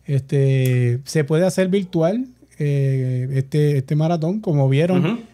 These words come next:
Speaker 1: las medallas son bien buenas. La visita
Speaker 2: Sí.
Speaker 1: obligada es, como dijo Otero al principio, al Museo del Air Force, donde van a ver todos los aviones desde que empezaron los hermanos Wright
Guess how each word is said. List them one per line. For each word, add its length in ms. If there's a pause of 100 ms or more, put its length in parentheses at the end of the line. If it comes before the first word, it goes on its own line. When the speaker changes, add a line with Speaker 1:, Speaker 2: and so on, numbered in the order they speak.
(140)
Speaker 1:
las 140
medallas 380
son 140
bien 180
buenas. 360
La 480
visita 360
Speaker 2:
Sí. 60
Speaker 1:
obligada 500
es, 80
como 240
dijo 180
Otero 220
al 60
principio, 500
al 80
Museo 640 (440)
del 440
Air 180
Force, 440
donde 260
van 160
a 60
ver 120
todos 360
los 120
aviones 380
desde 460
que 100
empezaron 600
los 100
hermanos 360
Wright 240